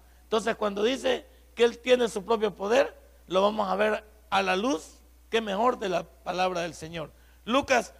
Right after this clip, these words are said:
uno treinta y cinco. Veamos lo que dice, para ver que Él tiene su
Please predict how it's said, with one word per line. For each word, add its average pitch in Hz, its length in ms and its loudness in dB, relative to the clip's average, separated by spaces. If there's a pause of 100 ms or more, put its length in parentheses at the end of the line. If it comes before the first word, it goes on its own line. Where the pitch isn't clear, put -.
(140)
uno 226 280 0
treinta 190 380 -2
y 170 100 -4
cinco. - 440 -10 (1400)
Veamos 190 320 0
lo 180 120 -4
que 175 120 -8
dice, - 300 -8 (680)
para 170 200 4
ver 220 200 2
que 226 80 0
Él 214 160 0
tiene 214 360 0
su 160 420 -10